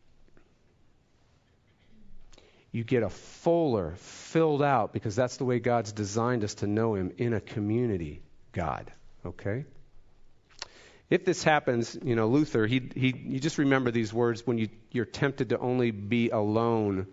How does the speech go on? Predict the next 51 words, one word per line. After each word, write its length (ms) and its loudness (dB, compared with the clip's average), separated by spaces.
with 180 -2
reading 280 2
the 60 0
scriptures 420 -4
and 80 -2
not 160 2
with 140 -4
God's 220 0
people. 360 -4
Just 280 -6
think 240 -2
of 100 0
these 200 -2
words. 300 -2
Think 220 -4
of 120 -2
Luther 520 2
writing 400 2
to 140 -4
you 120 2
or 80 0
pointing 280 -2
his 120 -6
finger 340 0
at 220 -4
you, 160 -6
all 80 -2
right, 120 -2
'cause 120 -6
he 100 0
would 140 -2
do 160 0
that. 260 -2
He, 100 -8
he'd 260 -12
pump 240 -2
you 80 0
right 180 2
in 60 -6
the 60 -4
chest. 340 -4
This 120 -6
is 40 -8
what 80 2
he 80 0
did 140 -2
to 60 2
Erasmus. 580 0
He 80 -8
said, 160 -4
"Erasmus, 560 -2